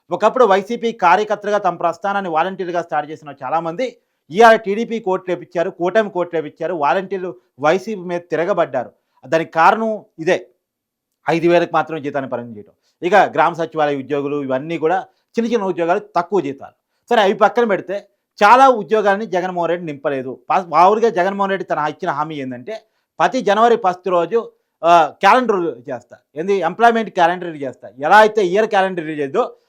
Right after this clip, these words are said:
అలాగనే ఎంప్లాయ్‌మెంట్ క్యాలెండర్ రిలీజ్ చేస్తా. అంటే ఈ రో-, పలానా డేట్ రోజు పలానా మంత్లో పలానా ఉద్యోగాల నోటిఫికేషన్ నేను ఇస్తున్నాను.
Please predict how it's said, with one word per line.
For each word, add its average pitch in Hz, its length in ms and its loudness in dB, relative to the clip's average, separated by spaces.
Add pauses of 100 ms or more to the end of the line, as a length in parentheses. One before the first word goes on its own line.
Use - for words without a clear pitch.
(120)
అలాగనే 226 320 6
ఎంప్లాయ్‌మెంట్ 214 540 -2
క్యాలెండర్ 180 360 -2
రిలీజ్ 151 240 -8
చేస్తా. 131 400 -4
అంటే 165 300 -6 (260)
ఈ 160 120 6
రో-, 180 180 4 (100)
పలానా 180 300 4
డేట్ 180 280 -2
రోజు 185 200 2
పలానా 175 380 2
మంత్లో 160 500 -4 (160)
పలానా 175 240 0
ఉద్యోగాల 196 380 0
నోటిఫికేషన్ 180 440 -8
నేను 175 100 -12
ఇస్తున్నాను. 156 540 -8